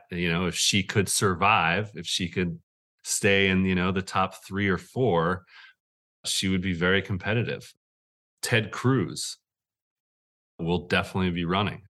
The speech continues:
Now, can Rubio also run with DeSantis? Maybe.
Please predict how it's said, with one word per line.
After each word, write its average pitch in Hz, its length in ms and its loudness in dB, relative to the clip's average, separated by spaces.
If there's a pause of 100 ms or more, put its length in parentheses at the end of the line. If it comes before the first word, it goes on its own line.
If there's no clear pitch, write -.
(280)
Now, 98 460 2
can 95 240 2
Rubio 107 760 6 (100)
also 101 400 0
run 101 420 0
with 87 120 -4 (180)
DeSantis? 120 880 -2 (360)
Maybe. 113 800 0